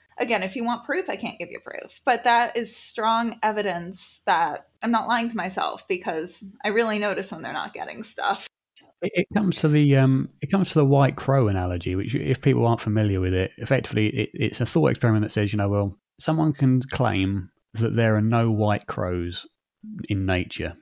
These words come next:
Speaker 2: And, you know, that equates to people can say that there's no paranormal phenomena that takes place in nature.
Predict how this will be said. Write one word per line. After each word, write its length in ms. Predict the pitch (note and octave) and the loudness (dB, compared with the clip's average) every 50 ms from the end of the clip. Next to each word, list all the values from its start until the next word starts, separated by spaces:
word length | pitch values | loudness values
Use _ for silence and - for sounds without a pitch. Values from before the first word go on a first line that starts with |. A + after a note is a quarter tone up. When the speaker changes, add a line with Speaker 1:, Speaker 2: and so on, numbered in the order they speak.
| _ _ _ _ _ _ _ _ | _ _ _ _ _ _ _ _
Speaker 2:
And, 480 | - G#2 G2+ G2+ G2+ G2+ G2+ G2+ G2+ - - _ _ _ _ _ _ _ | -4 -2 -2 0 0 0 0 -2 -2 -6 -10 _ _ _ _ _ _ _
you 80 | G2 | -4
know, 100 | G2 G2+ | -4 -2
that 200 | G#2+ A2 G2+ - - - | 0 -2 -2 -4 -10 -16
equates 300 | - - A#2 G#2+ G#2 - - | -4 -2 0 0 0 -4 -4
to 160 | - G#2 G2 | -4 -4 -4
people 280 | - - B2+ G#2+ G#2 | 0 0 0 0 2
can 120 | - A#2 G#2 | 0 -2 0
say 120 | - A2 | 0 0
that 100 | G#2 - | -2 0
there's 200 | G#2 G#2 G2+ - | -2 -2 -2 -2
no 180 | G#2+ G#2 G#2 G2+ | 0 0 0 0
paranormal 760 | - - G#2 G2+ G#2 G#2 G#2 G2 G2 G2 F#2+ F#2 F2+ - - | 0 0 0 0 0 0 0 0 0 -2 -2 -4 -6 -8 -6
phenomena 380 | - A2 G#2 G2+ F#2+ F2+ F2+ F2 | -2 -2 0 0 0 0 -2 -2
that 120 | F2 E2+ | -4 -4
takes 220 | - - F2+ - - | -4 -4 -4 -4 -4
place 240 | - E2 F2+ - - | -6 -8 -6 -6 -8
in 100 | F#2 F2+ | -8 -6
nature. 440 | F#2 F2+ F2+ - - - E2+ E2 | -6 -6 -8 -8 -10 -12 -12 -14